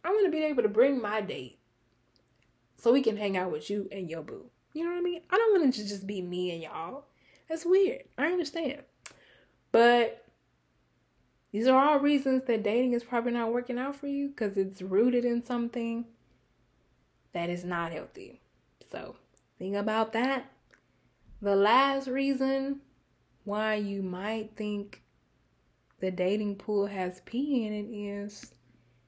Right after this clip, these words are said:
you might not need to be dating right now. And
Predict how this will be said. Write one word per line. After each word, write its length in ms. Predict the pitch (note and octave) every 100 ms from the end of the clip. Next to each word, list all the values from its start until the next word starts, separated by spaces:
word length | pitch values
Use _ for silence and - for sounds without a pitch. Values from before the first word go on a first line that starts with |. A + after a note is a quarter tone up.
| _ _ _ _
you 440 | - E3 A#3+ G#4+ G#4+
might 280 | G4+ G4+ F#4
not 200 | F#4+ F#4
need 260 | F#4 F#4 F4+
to 100 | B3
be 220 | C4 C4+
dating 580 | G3 F#3+ D4 C#4+ G3 F3
right 280 | - -
now. 380 | - - - - _ _ _ _ _ _ _ _ _ _ _ _ _ _
And 600 | G3+ G3 F#3 F#3 F3+ G3